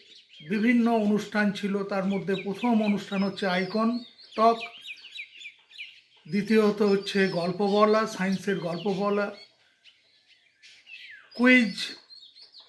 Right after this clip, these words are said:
মডেল প্রতিযোগিতা, এই সমস্ত অনুষ্ঠানগুলো ছিল। এছাড়াও ছিল বিজ্ঞানের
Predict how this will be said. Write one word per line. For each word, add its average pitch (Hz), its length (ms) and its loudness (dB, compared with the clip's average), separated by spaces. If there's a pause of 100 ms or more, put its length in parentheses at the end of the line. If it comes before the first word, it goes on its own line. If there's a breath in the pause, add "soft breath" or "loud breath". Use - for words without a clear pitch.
(420)
মডেল 214 380 6
প্রতিযোগিতা, 226 960 0 (1600)
এই 226 140 2
সমস্ত 240 480 0
অনুষ্ঠানগুলো 220 840 2
ছিল। 226 420 0
এছাড়াও 254 540 4
ছিল 226 280 0
বিজ্ঞানের 202 600 -2